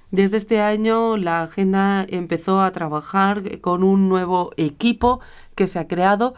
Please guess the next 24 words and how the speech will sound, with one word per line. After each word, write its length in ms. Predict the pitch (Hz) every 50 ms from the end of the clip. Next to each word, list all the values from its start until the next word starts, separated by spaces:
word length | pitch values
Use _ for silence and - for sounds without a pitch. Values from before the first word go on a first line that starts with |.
| - - - _ - -
por 160 | - 208 196
ejemplo, 680 | 196 190 196 208 202 196 190 196 202 202 214 214 208 202
para 320 | 202 180 180 196 196 190 185
la 140 | 180 175
aplicación 460 | 170 165 170 170 - 170 165 - 196 196
de 80 | 202
múltiples 340 | 185 185 185 196 185 190 180
interesados 720 | 185 185 185 175 175 165 - 190 190 202 208 214 214 208
y 180 | 226 220 214 220
la 140 | 214 202 175
comunicación. 800 | - - 175 165 165 165 160 156 160 160 156 - 175 151 147 143 - - - - - - - - - - - - - _ _ _ _
Como 220 | - 208 208 208
presidentes 560 | 208 202 202 190 - 220 226 233 233 269 247 214
de 80 | 247
este 200 | 240 240 - 226
grupo, 500 | 214 226 226 233 220 240 233 233 233 220
fomentaremos 720 | 208 208 185 185 180 190 185 190 196 202 208 208 214 202
la 140 | 208 190 190
coordinación 1120 | - 180 170 170 170 165 170 170 165 - - 220 220 220 226 233 226 240 240 233 226 - _ _ _ _ _ _ _ _ _ _ _ _ _
en 340 | 175 180 185 196 202 196 180
distintos 460 | 175 165 - - 196 185 202 196 196
ámbitos 360 | 185 185 185 185 - 180 170
de 100 | 165 160
trabajo. 500 | 160 - 147 143 143 139 - - 147 147